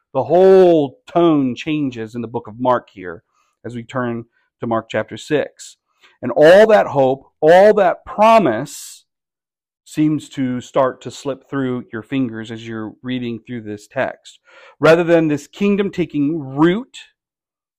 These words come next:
and just dominating and real change begins to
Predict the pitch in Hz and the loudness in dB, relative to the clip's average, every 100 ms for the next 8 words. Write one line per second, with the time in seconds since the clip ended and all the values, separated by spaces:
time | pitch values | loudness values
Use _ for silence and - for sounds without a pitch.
0 | - 139 131 131 - 123 - 269 127 170 | -4 -2 -2 -8 -10 -20 -4 0 2 2
1 | 185 196 202 240 269 269 _ _ _ _ | -2 -4 -6 -4 -6 -8 _ _ _ _
2 | _ _ _ _ _ _ _ 131 113 117 | _ _ _ _ _ _ _ -10 -8 -8
3 | 147 180 185 - 170 175 190 - 151 147 | 0 0 0 -4 -4 -4 -6 -10 -8 -8
4 | 139 139 | -6 -10